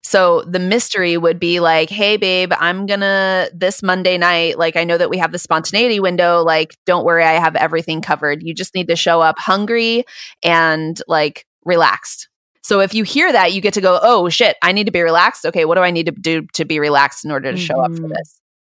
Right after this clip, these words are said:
Speaker 1: The obstacle part is, like, how can you make this less, uh, how can you draw out the satisfaction and create a little bit of a, a challenge?
Speaker 2: Mm-hmm.
Speaker 1: So I've done that with, like,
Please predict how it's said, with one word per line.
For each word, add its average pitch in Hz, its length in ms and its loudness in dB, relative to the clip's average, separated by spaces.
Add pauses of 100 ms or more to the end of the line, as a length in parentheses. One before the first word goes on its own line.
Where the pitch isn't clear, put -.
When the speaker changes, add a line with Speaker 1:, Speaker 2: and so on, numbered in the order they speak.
(120)
Speaker 1:
The 175 500 2
obstacle 202 540 2
part 156 340 0
is, 170 240 0
like, 165 380 0
how 202 260 2
can 226 220 -4
you 220 140 -2
make 170 240 -2
this 170 280 -2
less, 165 520 -2 (480)
uh, 160 340 2 (380)
how 208 140 0
can 233 160 -6
you 214 100 -4
draw 170 340 2
out 170 260 0
the 156 80 -6
satisfaction 170 1120 -2
and 165 340 -4
create 190 380 -2
a 170 80 2
little 170 260 0
bit 165 220 0 (100)
of 156 300 0
a, 143 300 0
a 156 100 -2
challenge? 156 680 -2 (140)
Speaker 2:
Mm-hmm. 175 240 -6
Speaker 1:
So 170 520 2 (140)
I've 190 80 0 (120)
done 196 120 -2
that 185 180 0
with, 170 180 -2
like, 160 260 -2